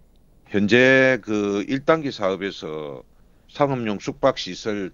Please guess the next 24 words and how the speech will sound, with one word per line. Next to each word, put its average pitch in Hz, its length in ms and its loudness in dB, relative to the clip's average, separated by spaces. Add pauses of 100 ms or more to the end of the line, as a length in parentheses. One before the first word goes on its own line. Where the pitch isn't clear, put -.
땅 143 320 -2
장사로 135 600 0
또 87 300 -6
원도심의 98 640 -4
조망권을 98 680 -4 (580)
훼손시키는 95 920 -2
등 85 340 -8 (400)
막대한 131 460 0
피해를 107 340 -2
주고 98 320 -4
있고, 73 400 -6
이런 139 260 0
데도 110 180 0
불수-, 101 500 0
불구하고 117 720 0 (640)
해수부는 95 640 -2
이 90 140 -4
막대한 95 580 0
이익을, 98 540 2 (340)
예, 80 240 -6
가져가려고 85 720 0
그렇게 110 340 -2
하고 78 220 -6
있습니다. 67 500 -12